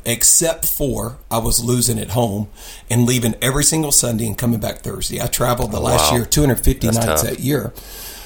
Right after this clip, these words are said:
Speaker 1: All that to say, I'll make this a, a, a quick story that is a much longer story, but, uh, my little girl, Emma, was starting,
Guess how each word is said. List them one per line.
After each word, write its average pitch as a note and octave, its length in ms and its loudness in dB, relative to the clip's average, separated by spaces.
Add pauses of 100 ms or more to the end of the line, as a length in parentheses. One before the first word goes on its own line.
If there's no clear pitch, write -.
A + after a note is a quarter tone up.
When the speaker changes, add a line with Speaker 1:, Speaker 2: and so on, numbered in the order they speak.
(480)
Speaker 1:
All E3+ 180 6
that E3 200 2
to C#3 60 2
say, C#3 220 4
I'll B2+ 80 -2
make B2+ 220 -4
this B2 200 2
a, G#2+ 160 -8 (120)
a, - 360 -8
a - 40 -2
quick C#3+ 400 -2
story A2+ 560 0
that G#2+ 240 -8
is A2+ 200 -4
a A2 80 -4
much A#2 300 0
longer A2 360 -2
story, B2+ 440 2
but, A#2+ 300 -6
uh, A2 340 -2
my A#2 160 2
little B2+ 240 2
girl, B2+ 300 2
Emma, B2 360 4 (240)
was A2+ 200 4
starting, A2+ 680 2